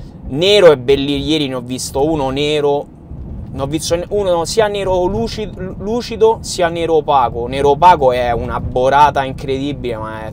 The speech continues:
troppo, troppo bello. Comunque la parte anche questo qua in acciaio così a me piace, piace tantissimo.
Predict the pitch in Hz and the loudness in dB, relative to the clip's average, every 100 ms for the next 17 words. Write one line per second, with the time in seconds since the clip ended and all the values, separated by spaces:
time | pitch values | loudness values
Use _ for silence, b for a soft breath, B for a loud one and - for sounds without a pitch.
0 | - 131 123 120 113 117 117 113 120 110 | -6 -4 -4 -6 -6 -4 -6 -6 -8 -8
1 | 104 101 - B B B B 214 - 151 | -8 -12 -16 B B B B -2 2 4
2 | 151 185 - 175 160 160 156 156 151 156 | 4 2 2 -4 -2 -4 -2 -4 -4 0
3 | 151 131 120 120 117 117 113 120 127 123 | 2 4 4 2 2 0 -4 -6 -8 -8
4 | - 139 143 135 131 131 165 180 - 117 | -4 -2 -2 -2 -4 -6 -6 -8 -8 -12
5 | 120 135 127 - 123 113 117 113 113 110 | -10 -10 -10 -6 -6 -6 -6 -4 -6 -6
6 | 110 110 - 117 113 117 113 117 107 - | -8 -10 -8 -8 -8 -10 -12 -14 -14 -14
7 | - 107 95 | -14 -16 -14